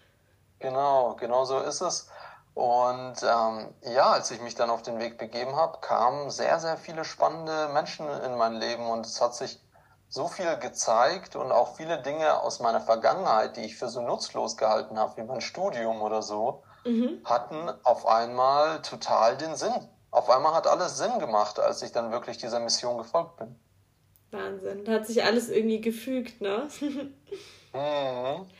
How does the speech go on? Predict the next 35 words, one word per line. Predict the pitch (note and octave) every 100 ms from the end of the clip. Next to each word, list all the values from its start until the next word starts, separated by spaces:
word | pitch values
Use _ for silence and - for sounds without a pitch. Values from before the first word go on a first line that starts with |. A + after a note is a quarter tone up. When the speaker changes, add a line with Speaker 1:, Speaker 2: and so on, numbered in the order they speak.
| -
Speaker 2:
Wann | G#3+ A3 B3
hast | B3 B3
du | B3
das | A3 A3+
dann | A3+ G#3+
gemacht? | G#3 G#3 G#3+ E4
Also | C#4+ A3+
wann | A3+ A3+
hast | A3+
du | A3+
dann | G#3+ G#3+
damit | G#3 G3+ -
angefangen? | G#3 C4 D#4+ D#4+ C4+
Dann | A3+
warst | A3 A#3+
du | A#3
wahrscheinlich | A#3 A#3+ A#3 A3+
wieder | A3 G#3+
in | G#3+
Deutschland | A3 D#4+ - F4 E4 E4+
zurück | - E4+ F#4 A4
und, | - C4 C4
äh, | C4 C4 C4+
und | A#3 A#3
bist | C4
direkt | C4+ A#3+ B3
gestartet | C4 - C4 C4+ F#4 E4
oder | C4+ C4
hast | C4 B3+
du |
noch | B3 A#3
ein | A3+
bisschen | A#3 A3
Anlaufzeit | G3+ G3+ G#3 G#3 - A3 G#3+
gebraucht? | G#3 - G#3+ A3 A3+ -